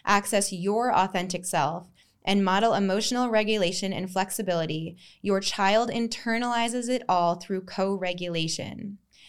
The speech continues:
Staying in a balanced and self-expressed state will help your child deal with their own moments of dysregulation, using you as a secure base to help return to safety. So your role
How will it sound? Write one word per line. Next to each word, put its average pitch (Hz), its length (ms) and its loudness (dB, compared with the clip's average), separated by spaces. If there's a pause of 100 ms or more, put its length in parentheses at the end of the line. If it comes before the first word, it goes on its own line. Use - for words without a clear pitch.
(180)
Staying 226 480 2
in 226 160 2
a 208 100 2
balanced 196 640 0
and 196 160 0
self-expressed 202 800 0
state 175 400 -2
will 175 160 -4
help 202 380 -2
your 247 180 -4
child 175 540 -2
deal 196 280 -2
with 170 220 -4
their 214 420 2
own 226 320 -2
moments 180 400 -2
of 170 160 -10
dysregulation, 156 1000 -6 (420)
using 214 360 0
you 214 240 0
as 175 180 -2
a 170 60 -2
secure 202 600 -2
base 175 480 0
to 185 100 -6
help 180 420 -6
return 175 540 -8
to 170 140 -10
safety. - 680 -6 (440)
So 214 180 -2
your 214 540 -2
role 190 760 -2